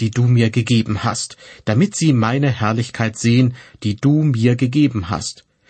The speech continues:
Denn du hast mich geliebt, ehe der Grund der Welt gelegt war." Dieses Gebet wird erst in der Zukunft beantwortet werden, wenn wir Christen bei Jesus sind.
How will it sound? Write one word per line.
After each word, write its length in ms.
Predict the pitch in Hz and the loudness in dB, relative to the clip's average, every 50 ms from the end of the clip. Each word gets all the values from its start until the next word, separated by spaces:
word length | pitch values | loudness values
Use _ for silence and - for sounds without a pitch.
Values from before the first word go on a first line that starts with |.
| - - - - - | -20 -20 -12 -4 0
Denn 240 | 113 113 110 104 107 - - - | 0 0 0 -2 -4 -8 -12 -4
du 180 | - 107 85 | -4 -2 0
hast 240 | 101 104 98 - - | 0 -2 -2 -4 -2
mich 320 | 123 113 113 107 - - - | 0 0 0 0 -2 -6 -2
geliebt, 500 | - 131 143 165 131 113 123 - - _ - | -2 0 2 2 0 0 -2 -8 -16 _ -2
ehe 320 | - 151 156 160 156 143 | 0 0 2 2 2 2
der 140 | 123 120 110 | 2 0 -2
Grund 560 | - - 101 104 117 113 110 - - - - | -2 -2 0 2 2 2 0 -2 -8 -8 -2
der 180 | 131 131 127 107 | 0 0 2 2
Welt 300 | 120 120 110 104 - - | 2 0 0 -2 -6 -4
gelegt 480 | - 117 104 107 107 98 - - - | -2 0 0 2 0 -2 -2 -8 -4
war." 300 | 104 107 101 98 127 147 - _ _ _ _ _ _ _ _ _ _ _ _ _ - - - - - - - - _ - - - - _ - | -2 -2 -2 -2 -6 -12 -16 _ _ _ _ _ _ _ _ _ _ _ _ _ -20 -20 -20 -20 -20 -20 -20 -20 _ -20 -20 -20 -20 _ -2
Dieses 360 | 139 180 208 233 226 - - | 0 2 2 2 2 2 0
Gebet 400 | - 135 117 127 180 196 - - | 0 2 2 2 2 0 0 0
wird 180 | 147 139 - - | 0 0 0 0
erst 300 | 143 127 151 - - - | 0 0 0 0 -2 -4
in 100 | 151 143 | -2 0
der 140 | 147 143 | 0 -2
Zukunft 600 | - - - 185 - - - 120 107 - - - | -2 -4 -4 -4 -4 0 0 0 0 0 -4 -4
beantwortet 760 | - 117 113 - - 110 110 - - 113 104 104 - 127 123 - | -4 -4 -4 -2 -2 -2 -2 0 0 -2 -2 0 -2 -4 -2 0
werden, 400 | 123 120 127 131 139 139 127 123 - - - - _ - | 2 2 2 2 2 0 0 0 -6 -18 -20 -18 _ -2
wenn 260 | 123 131 156 165 147 | 0 2 2 2 0
wir 160 | 151 143 123 | 0 -2 -2
Christen 480 | - - 127 123 123 - - 123 120 117 | 0 0 0 0 0 -4 -2 -2 0 0
bei 100 | 113 117 | 0 0
Jesus 540 | 117 104 110 110 101 - 101 98 - - | 0 0 0 0 0 0 -4 -6 -6 -6
sind. 340 | - 98 95 120 - - _ | -8 -8 -8 -10 -12 -16 _